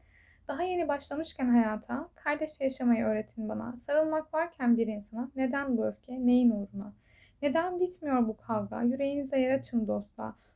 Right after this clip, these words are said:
Huzurda dalmak varken uykuya, gerek var mı gözlerdeki yaşa?" Arkadaşlar paylaşmakla ilgili bir şey yok değil mi? Ama barış isteği var mı? Evet.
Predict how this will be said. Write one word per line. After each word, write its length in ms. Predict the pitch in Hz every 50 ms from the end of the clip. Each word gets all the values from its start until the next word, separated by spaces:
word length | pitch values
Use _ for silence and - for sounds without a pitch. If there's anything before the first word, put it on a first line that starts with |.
| _ _ _
Huzurda 360 | - 269 302 311 302 311 302
dalmak 440 | 302 277 285 285 285 285 277 - -
varken 380 | 269 262 277 302 - - 277 254
uykuya, 400 | 233 220 214 - - 226 226 233
gerek 400 | 240 240 262 277 269 269 - -
var 100 | 285 294
mı 160 | 285 262 233
gözlerdeki 640 | 226 220 214 208 226 214 220 220 226 208 - _ 240
yaşa?" 340 | 226 214 - - 240 240 240 - _ _ - _ _ -
Arkadaşlar 480 | 330 339 - 370 359 - 330 311 320
paylaşmakla 540 | - 311 311 311 311 - 349 339 330 - 311
ilgili 260 | 294 277 285 285 269
bir 80 | 285 285
şey 200 | - - 302 294
yok 200 | 269 247 247 -
değil 120 | 320 269
mi? 140 | 226 220 - - _ _ _ _ _ _ -
Ama 220 | 320 359 392 359 - _ _ -
barış 280 | 277 302 339 349 - -
isteği 420 | 349 349 - - - 349 349 339
var 180 | 359 370 359 349
mı? 180 | 294 277 277 277
Evet. 280 | 302 311 262 247 -